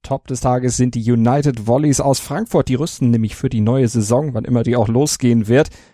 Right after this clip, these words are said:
mit Star Power. Mittelblock Noah Baxpöhler, den hatten sie schon zuvor an den Main gelockt. Und jetzt kommt mit Jakob Günther aus Friedrichshafen noch ein Nationalspieler zu den United Volleys. Ich würd mal sagen, das ist eine Kampfansage in Richtung der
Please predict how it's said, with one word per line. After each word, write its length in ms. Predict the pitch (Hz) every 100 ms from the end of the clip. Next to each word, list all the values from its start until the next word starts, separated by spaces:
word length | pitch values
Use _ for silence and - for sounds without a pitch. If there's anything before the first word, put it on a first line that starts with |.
| _
mit 280 | 110 113 - -
Star 440 | - - 107 98
Power. 420 | - 104 92 90 90
Mittelblock 600 | 123 147 135 127 127 - -
Noah 440 | 107 107 113 110
Baxpöhler, 720 | - - - - 147 135 123
den 300 | 117 113 110
hatten 220 | 127 135
sie 160 | 110 120
schon 400 | - 151 151 139 - -
zuvor 480 | - 131 - 190 175
an 140 | 143 131
den 220 | 127 120
Main 320 | 127 139 151
gelockt. 440 | 143 131 160 -
Und 40 | 139
jetzt 160 | 147
kommt 260 | - 147 135
mit 160 | 139 -
Jakob 440 | 123 131 117 -
Günther 400 | 147 220 - 123
aus 160 | 123 -
Friedrichshafen 560 | 139 123 - 123 - - - -
noch 200 | 131 127
ein 160 | 113
Nationalspieler 760 | 98 - 104 95 95 - 101 92
zu 160 | -
den 160 | 117 107
United 560 | 101 101 104 107 107 -
Volleys. 300 | 107 135 - - -
Ich 60 |
würd 100 | 131
mal 100 | 120
sagen, 200 | 139 127
das 120 | 104
ist 40 | 101
eine 80 | 117
Kampfansage 840 | - 120 - 107 95 98 95 98
in 140 | - 110
Richtung 440 | 110 - 110 101
der 240 | 107 104